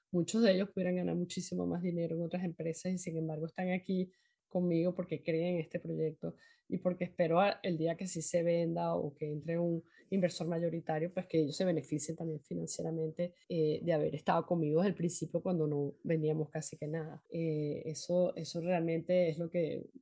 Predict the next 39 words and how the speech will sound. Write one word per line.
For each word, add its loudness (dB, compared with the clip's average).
la -4
mayor -2
satisfacción -4
y 2
eventualmente 0
sí -4
lo -4
comprará -6
alguien -2
y -4
se -4
darán -4
cuenta. -8
El 4
mercado 6
de 4
este, 2
de -2
este -8
segmento 0
se -6
está -4
despertando. -4
Eh, 0
se -6
han 0
lanzado 0
muchísimas -2
marcas -2
en 0
los -2
últimos -4
año, 0
año 0
y 0
medio, 0
sobre 2
todo 0
dirigidas -2